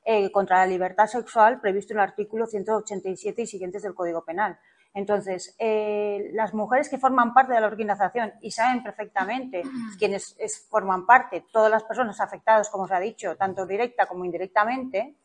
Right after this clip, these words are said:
eh, conviven con ellos, pero conviven en paz y en armonía. Por eso conviven y forman parte de la organización. Lo que se está pretendiendo decir es como si, señalando como si las personas,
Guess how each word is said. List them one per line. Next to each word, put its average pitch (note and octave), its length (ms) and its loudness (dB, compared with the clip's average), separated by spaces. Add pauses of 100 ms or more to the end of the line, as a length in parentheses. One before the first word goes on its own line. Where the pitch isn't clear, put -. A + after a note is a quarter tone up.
(460)
eh, G3+ 680 0 (760)
conviven A#3 640 4
con G3+ 180 -4
ellos, F#3 380 -8
pero F#3+ 380 0
conviven B3 480 0
en G#3 240 -4
paz C#4+ 260 6
y A#3 80 0
en G#3 80 0
armonía. G3 680 -4
Por A3+ 140 2
eso D4 200 0
conviven A3+ 520 2
y G#3 80 -4
forman G3 420 0
parte G3 300 2
de F#3+ 80 0
la F3+ 80 0
organización. F3+ 720 -6 (400)
Lo A3+ 140 2
que G#3+ 100 0
se G#3+ 100 -2
está A#3+ 200 6
pretendiendo C#4+ 520 2
decir C#4 460 0
es C4 180 -2
como G#3+ 300 0
si, G3 340 -4
señalando A3 580 0
como G#3+ 240 -2
si G3+ 120 -10
las F#3 120 0
personas, B3+ 540 -2